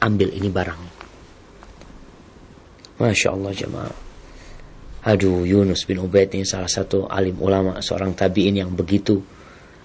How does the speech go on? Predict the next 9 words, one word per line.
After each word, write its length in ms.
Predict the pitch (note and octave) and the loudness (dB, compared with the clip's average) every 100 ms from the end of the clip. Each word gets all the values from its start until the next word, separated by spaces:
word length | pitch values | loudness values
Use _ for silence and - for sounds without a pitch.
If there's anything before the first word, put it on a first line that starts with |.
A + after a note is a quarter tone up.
| - - - - G#2 | -20 -20 -20 -14 0
begitu 720 | F#2 - G#2 - G2+ F#2+ F#2+ - | 0 2 0 2 -4 -2 -6 -6
berakhlak 560 | - - - - G#2 F#2+ G#2 | -2 -2 0 0 0 0 2
mulia, 480 | G2 F#2+ F2+ F#2 A2 | 4 4 4 0 -2
ya. 20 | - | -4
Masih 240 | A2 G2 G2 | -2 2 4
ada 140 | G#2 | 4
satu 260 | G2+ - G2+ | 0 2 4
lagi 240 | G2 G2 | 4 2
nih. 160 | G2 | -2